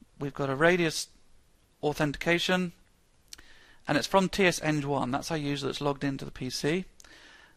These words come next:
And the authorization profile is that it's assigned a security group tag. So that's what we've assigned through ice,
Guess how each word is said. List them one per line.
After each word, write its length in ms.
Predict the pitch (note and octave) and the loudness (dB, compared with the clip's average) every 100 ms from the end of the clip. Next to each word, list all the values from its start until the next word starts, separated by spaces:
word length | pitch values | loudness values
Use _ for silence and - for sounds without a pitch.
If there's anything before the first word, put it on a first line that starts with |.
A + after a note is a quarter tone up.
| _ _ _ - | _ _ _ -2
And 140 | D3 | 2
the 100 | D#3+ | 4
authorization 680 | F3 E3+ D#3+ F#3+ A3+ F3 D3+ | 4 6 8 8 8 4 2
profile 680 | D#3 D3 - D3+ D3+ D3+ - - - _ | 4 4 6 6 6 4 -2 -18 -20 _
is 120 | C#3+ D3 | 0 2
that 140 | - | 2
it's 200 | - - | -2 -2
assigned 500 | - D#3+ D#3 D3+ C#3+ | 0 2 4 4 0
a 60 | A#2+ | -4
security 420 | - C#3+ C#3 C3 | -6 -2 -2 -2
group 180 | C3 - | -4 -4
tag. 320 | - - - | -4 -4 -4
So 240 | - - B2+ | -10 -10 -2
that's 240 | D3 - | 0 0
what 100 | - | -4
we've 160 | C3+ C3 | -4 -6
assigned 360 | - C#3 B2+ | -6 -4 -4
through 200 | - D#2 | -6 -4
ice, 320 | - - - | -4 -4 -8